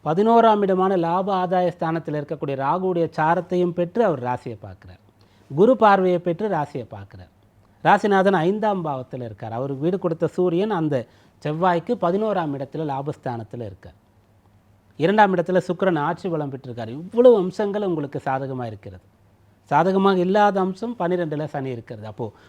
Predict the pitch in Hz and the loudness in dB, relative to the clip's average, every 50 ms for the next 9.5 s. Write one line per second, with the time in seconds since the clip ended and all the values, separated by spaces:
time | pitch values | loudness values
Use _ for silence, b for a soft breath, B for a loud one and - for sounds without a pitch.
0 | b b _ 117 117 131 160 185 208 196 190 185 240 262 262 240 185 160 - 143 | b b _ -6 -2 0 2 4 4 4 4 4 2 4 4 2 2 0 -2 -2
1 | 131 139 143 143 139 143 143 - _ 240 214 175 156 147 160 185 190 180 160 143 | 0 0 0 0 0 -4 -4 -2 _ 0 0 0 0 0 0 0 0 0 -2 -4
2 | 117 110 - 107 98 95 95 - _ _ _ _ _ - 143 156 170 170 156 151 | -6 -8 -10 -14 -14 -14 -16 -20 _ _ _ _ _ -6 -4 -2 -2 -2 -2 -4
3 | 165 151 143 127 120 107 107 104 98 - _ _ _ _ _ _ _ _ _ _ | -6 -6 -6 -6 -6 -8 -10 -12 -12 -14 _ _ _ _ _ _ _ _ _ _
4 | _ _ _ _ 123 117 123 123 123 - 175 190 214 226 220 214 196 185 180 175 | _ _ _ _ -10 -8 -6 -6 -2 2 2 4 4 4 4 4 4 4 4 4
5 | 190 190 185 175 185 185 180 180 180 180 175 160 165 170 165 165 170 160 156 156 | 2 2 0 0 0 -2 0 0 0 0 2 2 0 0 2 0 0 0 2 0
6 | 156 160 156 - 170 170 165 147 135 127 127 120 113 113 120 117 101 98 - _ | 0 0 -2 -2 -2 -2 -2 -2 -4 -4 -4 -4 -4 -6 -6 -6 -8 -10 -14 _
7 | _ _ _ _ _ _ _ _ _ - 143 151 156 156 156 156 151 156 143 143 | _ _ _ _ _ _ _ _ _ -2 0 2 2 2 2 2 2 2 0 0
8 | 147 151 151 151 143 143 135 - - 156 139 - 151 147 147 139 139 139 160 170 | 0 0 0 0 0 -2 -4 -4 -6 -6 -4 -4 -4 -4 -4 -4 -4 -4 -4 -2
9 | 165 156 135 127 - - 120 110 104 110 | -2 -4 -6 -6 -8 -8 -10 -10 -10 -12